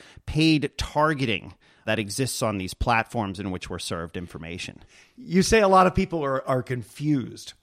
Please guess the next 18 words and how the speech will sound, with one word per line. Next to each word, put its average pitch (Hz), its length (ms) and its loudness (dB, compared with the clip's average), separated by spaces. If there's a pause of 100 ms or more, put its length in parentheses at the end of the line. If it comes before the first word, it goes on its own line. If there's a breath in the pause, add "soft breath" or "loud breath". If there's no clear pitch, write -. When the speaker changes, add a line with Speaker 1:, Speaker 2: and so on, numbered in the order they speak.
(160)
Speaker 2:
by 131 160 2
the 120 100 -4
difference 117 560 0
between 107 600 -2 (240 soft breath)
an 110 240 -6
ad 120 560 2 (320 soft breath)
or 113 500 6
an 113 140 0
editorial 131 880 4 (320 soft breath)
or 127 640 4
a 113 120 -2 (200)
genuine 160 480 2
piece 127 180 -4
of 117 100 -6
news 131 220 2
or 127 160 0
fake 156 400 2
news. 95 300 -4